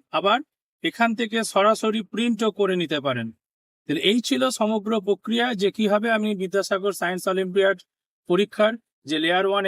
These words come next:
examination, তার অ্যাডমিট কার্ড ডাউনলোড করবেন। তাহলে আশা করা যায় ভিডিওটা আপনাদের কাজে লাগবে।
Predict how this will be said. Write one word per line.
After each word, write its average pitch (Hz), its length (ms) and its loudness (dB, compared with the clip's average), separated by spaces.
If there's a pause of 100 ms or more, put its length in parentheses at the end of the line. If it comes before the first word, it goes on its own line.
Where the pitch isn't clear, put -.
examination, 185 580 -2
তার 180 160 0
অ্যাডমিট 151 320 -4
কার্ড 214 280 -2 (200)
ডাউনলোড 135 480 -2 (280)
করবেন। 123 420 0 (800)
তাহলে 170 200 4
আশা 175 200 0
করা 220 220 -2
যায় 214 160 -2
ভিডিওটা 196 380 0
আপনাদের 185 320 -2
কাজে 170 240 -2
লাগবে। 208 360 0